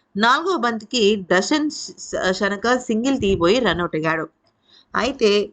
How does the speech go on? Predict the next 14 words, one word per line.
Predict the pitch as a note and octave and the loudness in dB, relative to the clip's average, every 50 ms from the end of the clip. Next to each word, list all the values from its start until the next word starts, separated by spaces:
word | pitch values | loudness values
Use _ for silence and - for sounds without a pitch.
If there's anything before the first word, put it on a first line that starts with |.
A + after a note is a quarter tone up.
| _ _ _ _ - | _ _ _ _ -12
రన్అట్ | E3+ E3+ F3+ F3+ G3+ A#3+ C#4 D#4+ F#4 - - E4 | -2 0 0 0 0 0 0 0 -2 -2 -6 -8
కంటే | - B3 A3 G#3+ G#3+ B3 B3+ | -4 -4 -2 -2 0 0 0
ముందు | A#3 G#3 F#3+ F#3 G3 A3 A3 F#3 - | 2 2 0 0 2 4 4 4 4
ఎంపైర్ | E3 F3 F#3 G3 - C4 C4 C4 | 0 -2 0 0 0 0 0 0
క్యాచ్ | - - A3 G#3+ A3 A#3+ - - D#4 | -2 0 0 0 2 0 -2 -2 -4
అవుట్ | C#4+ G3+ E3+ | -2 -2 -2
ఇవ్వగా | D3 D#3 D#3 F#3 F#3+ F3 D3 - - _ _ _ _ _ - | -4 -2 0 0 0 0 0 -2 -8 _ _ _ _ _ -12
శనక | - - B3 A#3 B3+ C#4 C#4 F4 D#4+ | -2 0 0 0 0 -2 -2 -2 0
రివ్యూ | C4 G#3 F#3 F3+ G3+ | 2 0 0 0 -2
తీసుకున్నాడు. | G3 E3+ D#3+ D#3 - - D3+ F3 F3 E3+ E3 - - _ _ _ _ _ _ _ _ - | -2 -2 -6 -8 -8 -6 -4 -2 -2 -2 -4 -6 -10 _ _ _ _ _ _ _ _ 0
కానీ | A3 G#3 A3+ C#4+ D4 | 0 0 0 -2 -6
బంతి | B3+ G3+ F3+ G3 G3+ G#3+ B3+ C4+ E4+ C#4 G3+ A3 A#3 G#3 - | -8 -2 0 0 0 0 0 0 0 2 2 0 -2 -4 -2
బ్యాట్కి | - F#3 G3 A#3 C4 C4+ F4 E4+ F4 - - | -2 0 0 0 -2 -4 -8 -10 -10 -12 -14
తగలకపోవడంతో | - - F#3 D3+ E3 F#3 F#3+ G3 G3 F#3+ - E3+ D#3 D#3+ D#3 D#3 D#3 - A3+ | -8 -6 -4 -2 -2 -2 -2 -2 -4 -2 0 2 2 2 0 0 0 2 2